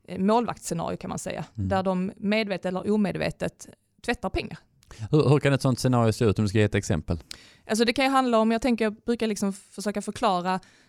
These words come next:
Speaker 1: det kriminella hjulet på något sätt, eh, så man ska liksom få en helhetsbild. Sen, sen kan det ju se väldigt olika ut, men när ett större bedrägeri har begåtts om, och be-, liksom bedragaren har f-, kommit över en stor summa pengar, då behöver ju de här pengarna tvättas ofta för att liksom verka lagligt förtjänade.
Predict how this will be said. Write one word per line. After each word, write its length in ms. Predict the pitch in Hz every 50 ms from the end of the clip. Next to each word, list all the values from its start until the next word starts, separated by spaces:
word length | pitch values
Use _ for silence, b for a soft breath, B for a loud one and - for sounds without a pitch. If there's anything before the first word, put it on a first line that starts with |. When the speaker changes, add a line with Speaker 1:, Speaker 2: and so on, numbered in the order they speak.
| b -
Speaker 1:
det 200 | - 175 196 190
kriminella 540 | - - 220 208 202 208 208 185 175 175
hjulet 600 | 185 202 240 214 175 170 170 165 185 196 - -
på 80 | - 233
något 160 | 233 233 -
sätt, 400 | - 185 170 - - _ - - -
eh, 100 | 185 180
så 120 | - 190
man 100 | 190 185
ska 120 | - -
liksom 200 | 185 175 - 185
få 160 | 180 - 190 175
en 100 | 175 196
helhetsbild. 600 | 202 202 208 208 - - - - - 165 170 170
Sen, 140 | - 185
sen 100 | 175 190
kan 120 | 175 220 214
det 60 | 190
ju 60 | 190
se 140 | 185 - 185
väldigt 320 | 175 190 185 180 170 -
olika 280 | 202 190 180 185 - 196
ut, 400 | - - - - 185 - - -
men 200 | 202 196 196 196 b b b b b b b b
när 440 | 214 214 202 180 175 185 196 208 208 - - 214 -
ett 180 | 208 208 -
större 360 | - - - 269 202 180 180 190
bedrägeri 440 | 185 190 190 190 190 185 190 180
har 80 | 170 165
begåtts 580 | 170 175 170 180 165 156 - - - - - -
om, 180 | - 180 180 -
och 240 | - - - _ -
be-, 160 | 180 - -
liksom 300 | 180 180 180 170 - 180
bedragaren 420 | 180 180 196 190 175 156 165 175 175
har 80 | 175 180
f-, 120 | - - -
kommit 240 | - - 180 180 175
över 200 | 190 170 160 175 175
en 60 | 175
stor 200 | - - 175 170
summa 240 | - - 185 180 180
pengar, 460 | - - - - - - - 196 - b b b b b
då 60 | - 185
behöver 200 | 196 196 190 190
ju 40 | 190
de 100 | 196 190
här 120 | 185 190
pengarna 360 | - - 190 180 175 175 175
tvättas 720 | - - - 202 208 - _ _ 202 233 262 - - - - -
ofta 440 | - 233 226 - - - 156 165 165 -
för 280 | - - - 175 170 175
att 200 | 175 175 - -
liksom 280 | - 165 - 185 180
verka 240 | 175 175 - - 185
lagligt 360 | 180 180 180 180 180 170 -
förtjänade. 480 | - 185 - 208 165 - - - -